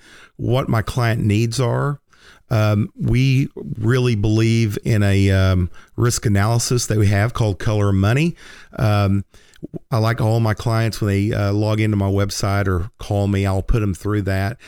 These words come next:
and to understand what first their needs are. And then we go look for the vehicle. So we're never directed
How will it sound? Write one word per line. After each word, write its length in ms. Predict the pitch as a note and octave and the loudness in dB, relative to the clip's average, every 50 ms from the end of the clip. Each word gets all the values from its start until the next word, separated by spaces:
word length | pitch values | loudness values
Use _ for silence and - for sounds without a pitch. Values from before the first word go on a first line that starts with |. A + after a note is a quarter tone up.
| - - - - _ | -20 -20 -20 -20 _
and 220 | - D#3 B2+ B2 A2+ | -4 -2 0 0 0
to 100 | B2 - | 0 0
understand 520 | C#3+ B2+ C3 C3+ - - C#3 B2+ A#2+ A2+ | -2 -2 -2 -2 -2 -2 -2 0 0 0
what 200 | A2 A2+ - - | 0 -2 -4 -6
first 340 | - - D#3+ D#3+ D#3+ - - | -6 -6 -4 -4 -4 -4 -4
their 120 | C#3+ C3+ | -2 0
needs 320 | B2 A#2 A2 G#2 F#2+ F#2 G2+ | 0 0 0 -2 -2 -2 -2
are. 260 | F#2+ F#2+ F#2+ G2+ - - | -2 -2 -2 -4 -4 -4
And 280 | F3+ C#3 B2+ A#2+ B2+ C3+ | -4 -2 0 0 0 0
then 220 | E3 F3+ F#3 E3+ | 0 0 0 0
we 100 | D#3 C#3 | -2 -2
go 160 | A2+ C3 A#2 A2 | 0 0 -2 0
look 240 | A2 A2+ A#2 - | -2 -2 -4 -4
for 120 | - - G#2+ | -6 -6 -4
the 120 | G2 F#2+ | -4 -4
vehicle. 560 | F2 E2+ F#2+ F#2 F#2 F2 - - - - - _ _ _ - - - _ | -2 -2 -2 -2 -2 -4 -8 -10 -14 -16 -16 _ _ _ -20 -20 -20 _
So 300 | - - - C3 A#2 A2 | -12 -8 -4 -2 -2 -2
we're 240 | A2+ A#2 C3+ D3+ C#3+ | -2 -2 -2 -2 -2
never 420 | C3+ C3 C3 C#3 D3 C#3+ D3+ D3+ | 0 0 0 0 -2 -2 -2 -4
directed 840 | C3+ A2+ B2+ B2 A#2+ A#2+ A#2 A2+ - _ - A#2 A2 G#2+ G#2 G2+ | -4 -4 -2 -2 0 0 -2 -2 -4 _ -6 -4 -4 -4 -4 -8